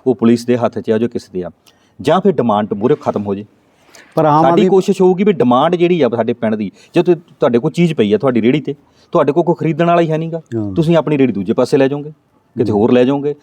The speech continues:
Speaker 1: ਜਾਂ ਬੰਦ ਕਰੋਗੇ, ਜਾਂ ਤੁਸੀਂ ਦੇਖੋਗੇ ਹੋਰ। ਮਸਲਾ ਇਹ ਵੀ ਜਾਂ ਤਾਂ ਡਿਮਾਂਡ ਖਤਮ ਹੋਵੇ ਜਾਂ ਸਪਲਾਈ ਖਤਮ ਹੋਵੇ।
Speaker 2: ਪਰ ਆਮ ਆਦਮੀ ਪਾਰਟੀ ਇਸ ਸ਼ਰਤ 'ਤੇ ਇਹ ਸਰਕਾਰ ਵਿੱਚ ਆਈ ਸੀ, ਉਹਨੂੰ ਲੋਕਾਂ ਨੇ ਬਾਨਵੇਂ ਸੀਟਾਂ ਦਿੱਤੀਆਂ ਸੀ ਆਮ ਆਦਮੀ ਪਾਰਟੀ
Speaker 1: ਜੀ,
Speaker 2: ਨੂੰ
Speaker 1: ਜੀ, ਜੀ।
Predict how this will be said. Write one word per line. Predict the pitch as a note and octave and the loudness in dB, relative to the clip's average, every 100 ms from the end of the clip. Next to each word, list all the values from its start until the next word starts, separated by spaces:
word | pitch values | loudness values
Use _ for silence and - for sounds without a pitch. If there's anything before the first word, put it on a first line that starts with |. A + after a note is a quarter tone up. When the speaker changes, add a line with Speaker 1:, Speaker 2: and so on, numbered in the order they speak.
| _ | _
Speaker 1:
ਜਾਂ | A#2+ A#2+ | -2 0
ਬੰਦ | G2+ G2+ | 0 -2
ਕਰੋਗੇ, | A#2+ D3 D#3 C#3 | 0 0 0 0
ਜਾਂ | C3 | 0
ਤੁਸੀਂ | C3 | 0
ਦੇਖੋਗੇ | B2 C#3+ C3+ | -2 0 0
ਹੋਰ। | A2+ A2 - - - B2 | 2 -2 -2 -20 -10 -6
ਮਸਲਾ | C#3 F3 | -2 0
ਇਹ | F3+ | 2
ਵੀ | E3+ | 2
ਜਾਂ | B2 B2 | 0 0
ਤਾਂ | |
ਡਿਮਾਂਡ | C3 G2+ G2 G2+ | -2 -2 -2 -2
ਖਤਮ | C3+ D3 C3+ | -4 -6 -8
ਹੋਵੇ | C#3+ D3+ C3 | -10 -10 -4
ਜਾਂ | C3 | -2
ਸਪਲਾਈ | B2+ G#2 F2+ E2+ | -2 -6 -10 -12
ਖਤਮ | F#2 F#2+ | -14 -14
ਹੋਵੇ। | F2 | -6
Speaker 2:
ਪਰ | D3+ C#3+ | 0 2
ਆਮ | B2+ C#3 | 2 2
ਆਦਮੀ | C#3 C3 | 2 0
ਪਾਰਟੀ | C3 B2 A#2 C3+ C3 | 0 0 0 2 0
ਇਸ | - | 0
ਸ਼ਰਤ | - A#2+ A2+ | -2 -2 -2
'ਤੇ | A#2 B2 A2+ _ _ _ _ C3+ | 0 0 0 _ _ _ _ 0
ਇਹ | C3+ C3 C3 C#3 - - | 4 4 2 0 -8 -14
ਸਰਕਾਰ | D#3 C#3 B2+ C3 C3 | -6 -4 -2 0 0
ਵਿੱਚ | C3 C3+ A#2 | -2 -4 -4
ਆਈ | A2+ | -4
ਸੀ, | C#3 | 0
ਉਹਨੂੰ | C3+ C3 B2+ | 0 2 4
ਲੋਕਾਂ | B2 B2+ - C3 | 4 2 0 -2
ਨੇ | C3 B2+ _ _ - A#2 | 0 -2 _ _ -10 -2
ਬਾਨਵੇਂ | B2 B2 C3+ C3+ | 2 2 2 2
ਸੀਟਾਂ | B2+ A#2+ C3 | 0 0 -2
ਦਿੱਤੀਆਂ | - - C#3+ | -4 0 0
ਸੀ | C#3 | 2
ਆਮ | A#2+ A#2+ | 0 0
ਆਦਮੀ | A2+ A#2 | 0 0
ਪਾਰਟੀ | A2+ A2 A#2+ | 0 2 2
Speaker 1:
ਜੀ, | |
Speaker 2:
ਨੂੰ | A2+ C#3+ | 2 0
Speaker 1:
ਜੀ, | |
ਜੀ। | E3 | -4